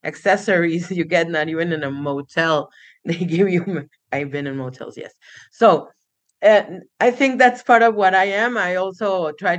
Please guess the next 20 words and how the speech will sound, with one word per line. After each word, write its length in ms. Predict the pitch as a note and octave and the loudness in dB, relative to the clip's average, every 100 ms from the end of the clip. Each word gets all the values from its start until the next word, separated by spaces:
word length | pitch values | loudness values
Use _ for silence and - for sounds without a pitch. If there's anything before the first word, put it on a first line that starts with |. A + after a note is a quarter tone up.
| F3 | -2
to 240 | G3+ E3+ _ _ _ - | -4 -4 _ _ _ -4
convert 640 | G3+ F3+ F#3 F3+ F#3 - | -4 0 2 2 -2 -14
the, 720 | - F#3 G3 F#3 F3 D#3 D3 C#3 C#3+ D3 | -12 -2 0 4 4 4 2 -2 -14 -6
the, 260 | E3+ D#3 C#3+ | -2 -2 -4
the 160 | D#3+ | -10
discrimination 800 | E3 E3+ - G3+ F#3+ G3 G#3 G#3 | -8 -8 -6 -6 -4 -6 -6 -8
in 140 | F3+ E3 | -8 -4
comedy. 560 | F#3 G#3+ A#3 C4 C#4 - _ _ | -2 -2 -2 -4 -8 -12 _ _
And 200 | - F3+ | -6 -2
I 360 | F3 F3 F3 E3+ | 0 0 0 -4
also, 360 | D#3 E3+ E3+ F#3 | -4 -4 -2 -2
I 80 | E3+ | -2
give 240 | E3+ F3 | -4 -4
a, 160 | F3 E3 - - | -4 -6 -8 -10
um, 320 | D#3+ D#3 C#3 | -6 -6 -8
some 240 | C3+ E3 D#3+ | -8 -8 -6
shows 400 | E3+ D#3+ F#3+ F#3+ | -2 0 -2 -6
of 120 | D#3+ | -10
stand-up 640 | _ - E3+ F3 F3+ F3 - _ _ _ | _ -2 -2 0 -2 -4 -10 _ _ _
or 380 | F#3 G#3 G#3 | 2 4 4